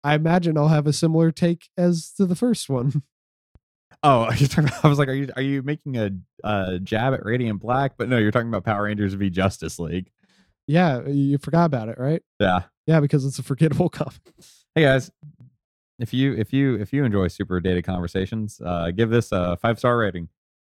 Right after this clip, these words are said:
Speaker 2: on the podcast platform that you're listening to this on. Um, maybe, maybe if you tell me, then we'll start talking about more dated stuff. Maybe. Probably not. Maybe.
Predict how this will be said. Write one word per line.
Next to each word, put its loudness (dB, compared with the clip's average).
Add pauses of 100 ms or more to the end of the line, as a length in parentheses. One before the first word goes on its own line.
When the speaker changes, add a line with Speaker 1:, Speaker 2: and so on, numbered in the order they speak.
(120)
Speaker 2:
on -6
the -10
podcast -2
platform -4
that -4
you're -4
listening -6
to -8
this -10
on. -6 (440)
Um, -8 (200)
maybe, -2
maybe 0
if -2
you -2
tell -4
me, -4
then -6
we'll -6
start -6 (180)
talking -2
about -4
more 0
dated -4
stuff. -8 (520)
Maybe. 4 (240)
Probably 4
not. -8 (200)
Maybe. -2